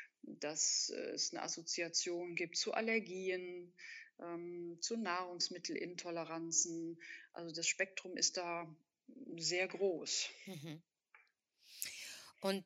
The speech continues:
Speaker 2: wenn das dann therapiert ist, kann ich dann davon ausgehen, dass das nie wiederkommt? Oder ist es so, dass wenn man einmal ein Leaky Gut hatte, dass man das da auch immer wieder bekommen kann?
Speaker 1: Ja, es wäre schön, wenn es dann einmal, äh,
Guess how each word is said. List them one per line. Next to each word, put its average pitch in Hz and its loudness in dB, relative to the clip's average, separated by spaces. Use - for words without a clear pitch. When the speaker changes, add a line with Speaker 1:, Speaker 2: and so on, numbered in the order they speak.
Speaker 2:
wenn 190 2
das 214 8
dann 208 4
therapiert 185 4
ist, - 2
kann 202 0
ich 175 -2
dann 170 -2
davon 170 0
ausgehen, 190 0
dass 165 6
das - 4
nie 180 -6
wiederkommt? 262 -2
Oder 247 0
ist 240 4
es - 8
so, 240 0
dass 226 2
wenn 214 -2
man 208 -2
einmal 202 2
ein 196 -6
Leaky 196 -8
Gut 190 0
hatte, 190 -4
dass 185 4
man 196 -4
das 190 2
da 180 0
auch 180 -6
immer 190 -2
wieder 185 -2
bekommen 165 -6
kann? 151 -8
Speaker 1:
Ja, 190 2
es 180 -2
wäre 208 6
schön, 254 12
wenn 220 6
es 220 2
dann 208 4
einmal, 214 8
äh, 196 6